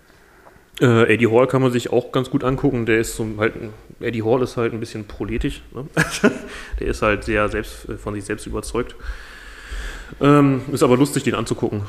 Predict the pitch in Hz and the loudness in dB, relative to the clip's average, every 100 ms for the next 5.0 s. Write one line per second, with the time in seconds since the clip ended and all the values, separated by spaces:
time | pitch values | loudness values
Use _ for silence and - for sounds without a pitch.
0 | - - - - - 110 107 107 107 - | -10 -16 -18 -10 -4 0 0 0 0 0
1 | 120 127 113 110 117 110 107 107 104 - | 0 -2 -2 0 0 0 0 -4 -6 -10
2 | - - - - - 117 101 98 98 95 | -16 -16 -16 -16 -10 -4 0 0 0 0
3 | 95 98 98 92 98 123 120 110 - 117 | 0 -2 -2 0 2 2 0 -6 -4 -2
4 | 113 113 113 110 113 - - 104 101 | -2 -2 -2 0 -2 -4 -4 -2 -2